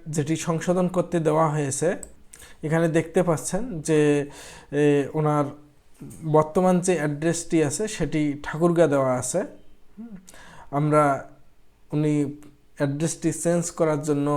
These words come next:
আবেদন করেছেন। আমরা এখন দেখব যে আসলে এই অ্যাড্রেসটি চেঞ্জ হয়েছে কিনা।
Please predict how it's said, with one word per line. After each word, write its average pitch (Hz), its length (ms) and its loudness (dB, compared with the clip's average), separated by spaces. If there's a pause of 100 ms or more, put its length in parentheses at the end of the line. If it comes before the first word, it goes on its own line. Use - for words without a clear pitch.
(140)
আবেদন 139 380 -2
করেছেন। 139 460 -6 (400)
আমরা 135 320 -4
এখন 147 280 -4
দেখব 147 440 2
যে 139 80 -2
আসলে 147 300 -2
এই 165 100 0
অ্যাড্রেসটি 143 680 -6 (140)
চেঞ্জ 185 260 0
হয়েছে 135 340 -4
কিনা। 113 280 -10